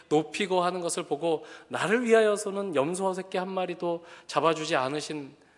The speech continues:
아버지가 왜 이 아버지의 가산을 창기와 더불어 탕진한 아들이 돌아오자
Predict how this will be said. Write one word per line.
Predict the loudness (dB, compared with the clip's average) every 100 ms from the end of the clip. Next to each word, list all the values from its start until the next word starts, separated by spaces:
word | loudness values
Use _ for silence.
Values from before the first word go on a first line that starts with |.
| _ _
아버지가 | -4 2 2 2 2 2 2 -6 -14 2
왜 | 6 6
이 | 6 2 0 -4 -10 -20 -20 _ _ _ -6
아버지의 | 0 2 2 0
가산을 | 0 -2 -2 -2 -2
창기와 | -2 0 0 -2 0
더불어 | 0 -4 -6 -8
탕진한 | -8 -8 -6 -2 0
아들이 | -2 -2 -2
돌아오자 | -2 -2 -2 0 -2